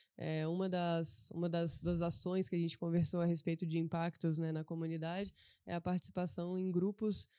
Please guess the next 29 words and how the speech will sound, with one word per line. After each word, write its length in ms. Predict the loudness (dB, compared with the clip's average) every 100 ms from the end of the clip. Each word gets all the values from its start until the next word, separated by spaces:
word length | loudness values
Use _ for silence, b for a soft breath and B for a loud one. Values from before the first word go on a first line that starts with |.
| b
de 160 | -2 0
discussão 680 | 0 0 0 0 2 2 2
de, 160 | -2
de 240 | -4 -4 -4
temas 600 | 0 0 0 0 -2 -4
relacionados 680 | -4 -2 -2 -2 -2 0 0
ao 100 | 0
impacto 520 | 0 0 -2 -2 -6
de 100 | -2
uma 120 | -2
organização 720 | 0 0 0 -2 -4 -4 -2
dentro 240 | 0 -2 0
de 80 | 0
uma 120 | 0
comunidade, 600 | 0 0 2 0 -2 -4
por 100 | -4
exemplo. 280 | -2 -4 -8 B B B B
Essa 220 | 0 0
é 20 | -2
uma 120 | -2
forma 260 | 0 0
de 80 | 0
fazer 200 | 0 0
um 60 | 0
monitoramento 680 | 0 0 0 0 0 -2 -4
da 140 | -4
percepção 760 | -2 -2 -2 -4 -6 -4 -4 -4
do 80 |
stakeholder 720 | -4 -6 -6 -4 0 2 0